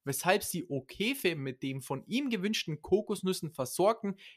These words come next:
in Bezahlung der abgebauten Reissteine.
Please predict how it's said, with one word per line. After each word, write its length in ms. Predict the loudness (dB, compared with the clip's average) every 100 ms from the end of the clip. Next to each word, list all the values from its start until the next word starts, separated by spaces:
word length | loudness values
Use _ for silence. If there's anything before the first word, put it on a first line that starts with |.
| _
in 200 | 0 4
Bezahlung 600 | 2 2 6 8 6 2
der 160 | -2 0
abgebauten 640 | 0 0 -2 0 -2 -2
Reissteine. 880 | -4 2 2 2 -2 0 -2 -2 -10